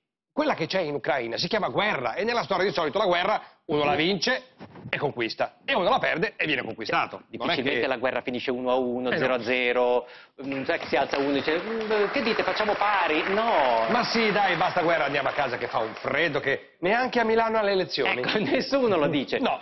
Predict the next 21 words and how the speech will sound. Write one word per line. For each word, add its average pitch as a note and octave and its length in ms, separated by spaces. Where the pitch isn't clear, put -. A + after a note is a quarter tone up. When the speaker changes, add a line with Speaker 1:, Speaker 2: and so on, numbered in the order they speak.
Speaker 2:
Quindi G#3+ 220
dopo C4+ 240
un C4+ 280
anno D#3+ 180
in A#3+ 80
Italia C#4+ 300
siamo A3 200
ancora F#3 380
qui B3+ 180
divisi F#3 340
non D4 220
tra D#3+ 140
pro D#3+ 220
Putin E3+ 280
e C#3 80
pro C3+ 180
Zelensky, A2+ 440
ma G3+ 100
tra A3+ 160
pro B3+ 180
Zelensky A#3 720